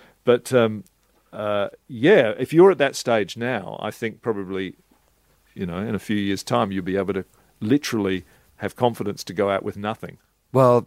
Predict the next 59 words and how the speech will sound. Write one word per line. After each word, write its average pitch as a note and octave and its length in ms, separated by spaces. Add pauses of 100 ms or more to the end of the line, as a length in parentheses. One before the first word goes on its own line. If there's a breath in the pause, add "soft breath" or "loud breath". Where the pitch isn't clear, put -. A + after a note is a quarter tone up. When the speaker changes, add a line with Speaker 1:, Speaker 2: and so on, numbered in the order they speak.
(120)
Speaker 2:
it's C#3 240
funny A2+ 200
you G#2+ 80
say G#2 180
that, F#2+ 180
'cause A2 120
I'm G#2 140
thinking G#2+ 200
about G#2 220
next G2+ 240
year G#2 100
doing G2 220
a F#2+ 40
show F#2+ 220
where F#2+ 140
I, F#2 100 (300)
like, G#2+ 200
so E3+ 160
I've D#3 120
done F3+ 180
those D#3 240
before. B2 500
I've, A#2 200
I C3 100
do C3 160
them A#2+ 120
at A#2+ 100
Comedy A#2 280
Store G#2+ 220
in G2+ 80
Sydney. A2 320
I'll G#2 120
do G#2 120
completely G2+ 460
improvised F2 340
show, F2+ 140
every A2 300
night G2 180
different. - 360 (440 soft breath)
Just - 200
mostly F#2+ 280
talk F2 220
to F2+ 60
the F2 100
crowd F2 340
and, F2 240
you F#2 100
know, F2+ 80
muck F2+ 220
around. F2+ 360
But G2 200
Speaker 1:
Yeah. E2 60 (260 loud breath)
Speaker 2:
I've A2 160
never B2+ 200
done G#2+ 220
them G#2 140
in G2+ 100
a F#2+ 80
big F2 240